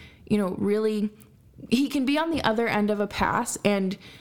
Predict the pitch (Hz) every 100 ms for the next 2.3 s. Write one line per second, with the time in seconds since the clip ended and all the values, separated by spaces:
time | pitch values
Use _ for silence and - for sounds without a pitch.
0 | - - 214 254 277 269 220 247 233 -
1 | 254 254 247 214 208 220 - - - 240
2 | 226 214